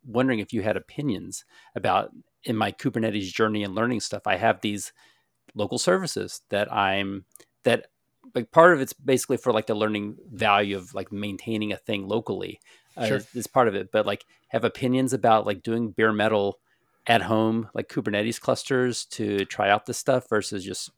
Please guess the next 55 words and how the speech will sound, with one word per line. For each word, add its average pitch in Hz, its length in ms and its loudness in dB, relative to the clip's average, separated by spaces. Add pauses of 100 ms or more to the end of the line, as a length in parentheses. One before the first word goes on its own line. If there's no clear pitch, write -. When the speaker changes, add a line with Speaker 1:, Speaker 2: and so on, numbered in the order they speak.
Speaker 1:
I 98 80 -8
guess, 95 180 -6
either 101 160 -8
straight 98 240 -4
up, 98 100 -6
like, 98 160 -4
a 92 200 -6
container, 104 540 -4 (440)
uh, 110 60 -8
by 101 180 4
Speaker 2:
Yeah, 113 80 6
Speaker 1:
itself 107 340 2
Speaker 2:
s-, - 0 -
Speaker 1:
or 104 160 -6
whatever. 107 400 -6
Yeah. 110 160 -10
Speaker 2:
some - 580 0
people 185 260 0
do 175 180 4
that, 202 260 0 (240)
right? 170 200 4
And 160 100 4
I, 147 220 6
I 139 40 8
think 139 180 0
you 147 80 0
should 135 200 0
go 139 160 6
through 151 180 0
that 147 180 2
journey. 160 380 -2 (1500)
If 170 160 2
you 196 80 6
have 175 220 8
one 170 160 8
machine 170 460 2 (180)
and 151 160 2
you 165 100 2
do, 147 340 2 (840)
there's 175 320 8
nothing 147 400 6
better 139 300 8
than 135 160 2
after 135 300 2
work, 127 240 -2
not 127 160 0
dealing 131 260 0
with 123 140 0
anything 139 340 -2
and 135 80 -6
just 123 140 -8
typing 123 260 -2
Docker 117 300 -4
Compose 113 420 -4
up. 113 200 -8